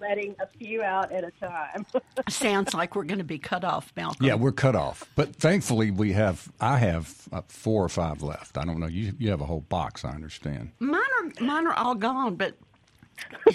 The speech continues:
Speaker 2: uh, Sherry, tell us
Speaker 3: Well, th-,
Speaker 2: tell
Speaker 3: you'll
Speaker 2: us
Speaker 3: be coming to my house trying to get a
Speaker 2: <laughs>
Speaker 3: couple.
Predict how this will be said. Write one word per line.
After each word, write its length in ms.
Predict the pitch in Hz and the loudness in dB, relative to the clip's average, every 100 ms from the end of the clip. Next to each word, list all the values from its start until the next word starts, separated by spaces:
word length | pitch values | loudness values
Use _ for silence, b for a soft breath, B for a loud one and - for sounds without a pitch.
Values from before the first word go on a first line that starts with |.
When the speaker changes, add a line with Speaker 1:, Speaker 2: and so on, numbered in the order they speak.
| - 494 | 6 4
Speaker 2:
uh, 140 | 226 | 4
Sherry, 420 | - - 285 330 | 4 4 4 2
tell 320 | 247 - 330 403 | 0 0 2 2
us 200 | 339 - B B - | 0 -6 B B 4
Speaker 3:
Well, 140 | 156 | 6
th-, 180 | 117 - - | 6 0 -2
Speaker 2:
tell 180 | - 151 | 4 8
Speaker 3:
you'll 140 | 185 | 10
Speaker 2:
us 80 | 208 | 8
Speaker 3:
be 120 | 139 | 6
coming 320 | - 175 156 143 | 4 4 6 8
to 80 | |
my 220 | 147 190 165 | 8 6 6
house 300 | 131 107 - | 6 4 4
trying 220 | 135 123 | 4 6
to 60 | 110 | 6
get 140 | 233 | 6
a 40 | |
Speaker 2:
<laughs> 20 | 214 | 6
Speaker 3:
couple. 440 | 127 110 92 | 4 4 2